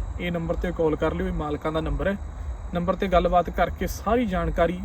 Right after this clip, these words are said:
ਸਾਰਾ ਕੁਛ ਹੋਰ ਵੀ ਜਿਹੜਾ ਕੁਛ ਪੁੱਛਣਾ ਹੈ, ਸਾਰੀ ਜਾਣਕਾਰੀ ਇਹਨਾਂ ਤੋਂ ਪ੍ਰਾਪਤ ਕਰ ਸਕਦੇ ਹੋ। ਬਾਕੀ ਵੀਡੀਓ ਕਿਸ ਤਰ੍ਹਾਂ ਦੀ ਲੱਗੀ ਕੁਮੈਂਟਾਂ ਵਿੱਚ ਜ਼ਰੂਰ ਦੱਸਿਓ।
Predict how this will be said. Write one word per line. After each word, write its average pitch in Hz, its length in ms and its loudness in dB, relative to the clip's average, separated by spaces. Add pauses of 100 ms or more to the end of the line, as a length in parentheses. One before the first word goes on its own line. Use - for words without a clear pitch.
ਸਾਰਾ 196 320 0
ਕੁਛ 202 200 -4
ਹੋਰ 180 140 -2
ਵੀ 180 140 -4
ਜਿਹੜਾ 180 160 -4
ਕੁਛ 185 140 -6
ਪੁੱਛਣਾ 175 360 -6
ਹੈ, 156 60 -4
ਸਾਰੀ 185 180 -2
ਜਾਣਕਾਰੀ 170 380 -2
ਇਹਨਾਂ 180 140 -2
ਤੋਂ 185 100 0
ਪ੍ਰਾਪਤ 160 380 2 (420)
ਕਰ 214 140 8
ਸਕਦੇ 143 300 -4
ਹੋ। - 40 -6
ਬਾਕੀ 156 300 -2
ਵੀਡੀਓ 160 280 0
ਕਿਸ 185 140 -2
ਤਰ੍ਹਾਂ 175 180 0
ਦੀ 170 80 0
ਲੱਗੀ 165 280 -2 (360)
ਕੁਮੈਂਟਾਂ 165 340 0
ਵਿੱਚ 170 180 -4
ਜ਼ਰੂਰ 170 340 -2
ਦੱਸਿਓ। 190 360 0